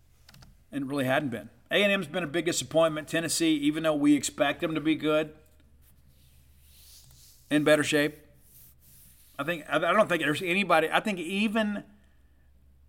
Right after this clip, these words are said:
even the biggest homer fan from Tennessee is surprised at how well they played this year. I think, I think that's just fair. And I'm happy to see it. I think the S E C needs Tennessee to be good.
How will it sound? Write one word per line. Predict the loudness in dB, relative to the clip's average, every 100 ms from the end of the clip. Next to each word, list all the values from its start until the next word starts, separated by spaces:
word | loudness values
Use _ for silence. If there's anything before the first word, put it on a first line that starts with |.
| -6
even | -2 0
the |
biggest | 2 2 2 2
homer | 4 4 2
fan | 0 2 0
from | -2
Tennessee | -2 -2 -2 -2 -4 -8 -20 -20 -20 -20 -20 -20 -20 _ -20 -20 _ -20 -2
is | -2 0
surprised | 0 4 4 2 -2 -6
at | -2
how | 0
well | 0 -2
they | -6
played | -6 -6 -6
this | -12
year. | -12 -14 -20 -20 -20 -20 _ _ _ _ _ _ _ _ _ _ _ _ _ -8
I | -6
think, | -6 -10
I | -12 -20 -14
think | -10 -8
that's | -8 -8
just | -10
fair. | -6 -6 -6 -12 _ _ -20 _ _ _ _ -4
And | -2
I'm | 0 2
happy | 4 2 2
to | -2
see | 0 0
it. | 0
I | 0
think | 0 2
the | 4
S | 4 2
E | -2
C | -2 -2
needs | -2 -4 -2
Tennessee | -2 0 0
to | -4
be | -6
good. | -10 -12 -14